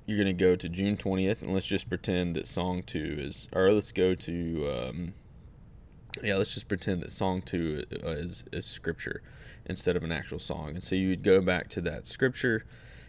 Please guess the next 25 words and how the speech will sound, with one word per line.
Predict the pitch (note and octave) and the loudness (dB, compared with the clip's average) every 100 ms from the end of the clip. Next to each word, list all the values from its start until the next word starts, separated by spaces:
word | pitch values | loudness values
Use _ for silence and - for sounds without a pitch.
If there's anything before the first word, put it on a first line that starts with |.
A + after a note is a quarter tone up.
| - | -8
you | F#2 E2 | -4 -2
would | E2 D#2+ - - | 0 -2 -6 2
click | A2+ G#2+ | 4 6
on | G2+ G2 | 4 0
it. | F#2+ - - | 0 -2 -8
And | F#2+ - | -6 6
so | G2 F#2 | 10 10
remember | F#2 G2 C3+ A#2 | 10 6 6 6
this, | F#2 F2 A2 - - | 4 2 -4 -8 -8
because | - F#2+ | 0 2
if | F#2 | 2
you | F2+ | 2
just | F#2 F#2 | 0 0
click | - E3 E3 | 4 4 4
on | F#2 | 0
it, | D#2+ - | -2 -2
it | E2+ | -2
just | E2+ E2+ | -4 -6
pulls | - F#2+ F2 | -2 -2 0
you | D#2+ | -2
right | D#2+ - | -4 -2
back | F2 D#2 - | -2 -2 -4
to | - | -6
the | E2 | -6
source. | - D2+ A1 - - | -2 -2 -2 -8 -14